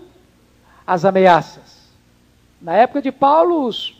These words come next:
os empregados ou os, ou os servos viviam debaixo do terror e do medo. E Paulo está dizendo aqui o seguinte: que o patrão não pode ameaçar os seus empregados. De que maneira? Agindo com desumanidade,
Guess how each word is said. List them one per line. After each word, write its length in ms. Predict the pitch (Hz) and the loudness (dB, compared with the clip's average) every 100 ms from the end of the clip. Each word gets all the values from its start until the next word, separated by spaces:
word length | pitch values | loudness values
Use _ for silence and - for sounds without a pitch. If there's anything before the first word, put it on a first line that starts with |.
| _ | _
os 140 | 220 247 | -20 -16
empregados 840 | 269 254 196 220 277 262 233 160 | -8 -6 -2 0 -2 -4 -8 -6
ou 220 | 208 196 | -4 -4
os, 400 | 165 - - - 349 | -8 -14 -20 -20 -10
ou 100 | 165 | -10
os 160 | 156 | -4
servos 360 | 214 285 294 247 | -2 -2 -4 -8
viviam 380 | 208 180 262 233 | -8 -4 -4 -6
debaixo 640 | 175 214 240 - - 220 | -6 -4 -4 -6 -12 -14
do 140 | 233 | -10
terror 420 | 240 220 147 233 | -4 -2 4 4
e 60 | 233 | 4
do 100 | 202 | 0
medo. 340 | 185 165 - - _ _ _ _ _ _ _ _ _ _ | 2 0 0 -10 _ _ _ _ _ _ _ _ _ _
E 120 | 180 | -10
Paulo 260 | - 220 233 | -2 0 -2
está 240 | - 220 | -4 -6
dizendo 400 | 185 151 214 180 | -6 -8 -8 -8
aqui 180 | 160 233 | -10 -10
o 60 | |
seguinte: 400 | 220 185 170 165 | -12 -14 -16 -12
que 80 | - | -10
o 20 | |
patrão 560 | - 165 - 185 202 208 | -8 -8 -8 -6 -4 -4
não 320 | 196 214 220 190 - | -8 -10 -10 -12 -4
pode 340 | 175 165 165 | -4 -4 -8
ameaçar 680 | 156 151 139 - - 151 147 | -10 -10 -12 -16 -12 -8 -8
os 260 | 131 - - | -10 -16 -10
seus 480 | 151 139 131 - - _ _ _ | -6 -4 -6 -16 -20 _ _ _
empregados. 1040 | 190 170 - 147 - 127 123 127 120 - - | -14 -10 -8 -8 -8 -12 -12 -16 -20 -20 -20
De 80 | - | -12
que 140 | - 370 | -8 -6
maneira? 440 | 220 233 339 330 _ _ _ _ _ _ _ _ - | -6 -6 -8 -10 _ _ _ _ _ _ _ _ -8
Agindo 400 | 302 240 302 294 | -4 -4 -4 -6
com 140 | 294 | -6
desumanidade, 920 | 285 247 277 277 269 185 220 254 196 | -6 -10 -8 -8 -8 -6 -6 -8 -16